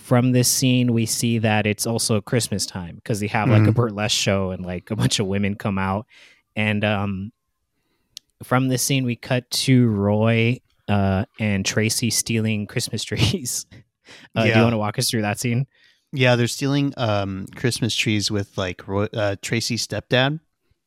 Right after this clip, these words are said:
Speaker 2: which is so fucking weird. <laughs> Like,
Speaker 1: So scummy.
Speaker 2: this,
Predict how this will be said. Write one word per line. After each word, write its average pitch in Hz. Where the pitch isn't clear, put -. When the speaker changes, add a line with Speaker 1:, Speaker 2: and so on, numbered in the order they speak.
Speaker 2:
which 113
is 98
so -
fucking 104
weird. 90
<laughs> -
Like, -
Speaker 1:
So 117
scummy. 101
Speaker 2:
this, 113